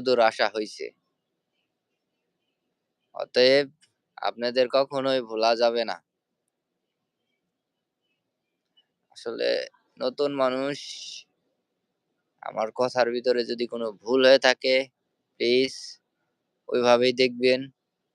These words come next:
আর সবচেয়ে বড়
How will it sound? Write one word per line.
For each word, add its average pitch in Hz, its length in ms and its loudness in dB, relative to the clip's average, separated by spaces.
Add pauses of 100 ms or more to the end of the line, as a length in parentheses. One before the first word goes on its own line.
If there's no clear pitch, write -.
(1700)
আর 90 220 -2 (120)
সবচেয়ে - 760 -4
বড় 143 180 6